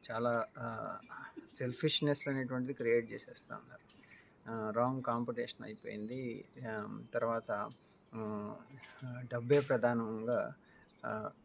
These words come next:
ఎవరి స్వార్థం వాళ్ళు అనుకుంటూ ఉన్నారు. ఇలా ఈ అజ్ఞానంలో వెళ్ళిపోవడం వల్ల,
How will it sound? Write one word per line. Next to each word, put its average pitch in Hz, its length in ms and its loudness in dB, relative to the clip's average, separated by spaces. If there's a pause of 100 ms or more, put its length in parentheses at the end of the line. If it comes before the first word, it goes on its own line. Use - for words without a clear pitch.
(580)
ఎవరి 120 260 4
స్వార్థం 120 580 0
వాళ్ళు 117 260 0
అనుకుంటూ 110 440 -4
ఉన్నారు. 113 320 -8 (380)
ఇలా 131 220 2
ఈ 123 220 0
అజ్ఞానంలో 131 720 0
వెళ్ళిపోవడం 120 560 0
వల్ల, 123 380 0